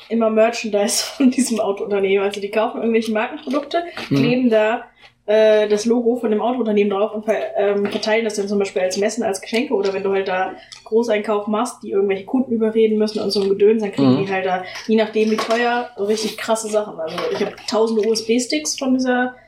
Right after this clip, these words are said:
Speaker 1: ich hab mir noch nie einen U-S-B-Stick gekauft, weil ich die immer, ähm,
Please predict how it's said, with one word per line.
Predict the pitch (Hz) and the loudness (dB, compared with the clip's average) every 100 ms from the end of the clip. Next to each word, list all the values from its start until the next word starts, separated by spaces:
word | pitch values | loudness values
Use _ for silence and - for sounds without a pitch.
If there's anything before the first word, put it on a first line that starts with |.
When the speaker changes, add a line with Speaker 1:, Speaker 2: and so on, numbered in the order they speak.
| - | -18
Speaker 1:
ich | - 247 | -4 0
hab | |
mir | 262 | 0
noch | 254 | 0
nie | 269 302 | 2 2
einen | 254 | 2
U-S-B-Stick | 226 233 - 269 302 | 2 0 -2 -4 -2
gekauft, | 285 285 277 285 277 - | -4 -4 -2 -2 -2 -2
weil | 220 214 | 2 2
ich | 226 | -2
die | - - | -8 -2
immer, | 233 233 220 220 - _ _ - _ _ _ | 2 2 2 -2 -8 _ _ -20 _ _ _
ähm, | 220 220 208 202 208 214 | 6 8 8 4 -2 -6